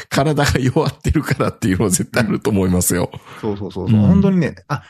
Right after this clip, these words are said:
Speaker 2: あと冒険しない。もう本当に。
Speaker 1: <laughs>
Speaker 2: あの、新しい店を開拓っていうことしないもんね。
Speaker 1: 丸亀でいいやってなるんですよね。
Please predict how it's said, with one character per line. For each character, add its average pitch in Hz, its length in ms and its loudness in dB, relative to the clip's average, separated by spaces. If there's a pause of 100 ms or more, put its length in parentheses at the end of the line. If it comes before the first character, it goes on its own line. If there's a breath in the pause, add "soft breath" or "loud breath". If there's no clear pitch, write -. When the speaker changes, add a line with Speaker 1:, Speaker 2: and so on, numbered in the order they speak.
(100)
Speaker 2:
あ 127 100 -4
と 107 80 -6
冒 180 260 4
険 302 220 2
し 220 140 2
な 123 120 2
い。 - 80 -10
も 127 280 4
う 87 40 -4
本 123 260 2
当 104 160 -2
に。 110 180 0
Speaker 1:
<laughs> - 1500 -2
Speaker 2:
あ 131 80 -4
の、 233 160 -4
新 269 320 0
し 135 200 -2
い - 40 0
店 156 200 2
を 98 80 -2
開 - 220 -6
拓 226 240 -8
っ - 20 -6
て - 140 -10
い 113 40 -10
う - 20 -12
こ 104 60 -20
と - 80 -18
し - 140 -6
な 175 100 -2
い 120 40 -4
も 85 140 -10
ん 87 40 -20
ね。 90 160 -18 (440 loud breath)
Speaker 1:
丸 104 300 2
亀 107 220 2
で 95 100 0
い 92 120 0
い 95 40 2
や 92 80 -4
っ - 40 -12
て - 180 -6
な 87 140 -4
る - 80 -2
ん 113 100 -6
で - 80 -14
す - 220 -4
よ 175 80 0
ね。 156 120 -2